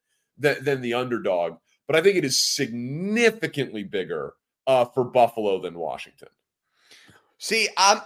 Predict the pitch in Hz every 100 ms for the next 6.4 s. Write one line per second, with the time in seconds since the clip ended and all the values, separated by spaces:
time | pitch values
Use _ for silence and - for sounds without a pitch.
0 | 120 - 185 170 180 - 165 - 160 _
1 | _ - 156 226 233 - 208 - 131 156
2 | 180 185 175 143 143 - 139 139 151 131
3 | 117 113 110 - 95 98 117 123 123 -
4 | _ _ _ _ 110 110 104 98 92 90
5 | 90 _ _ _ _ _ _ _ _ _
6 | _ - 151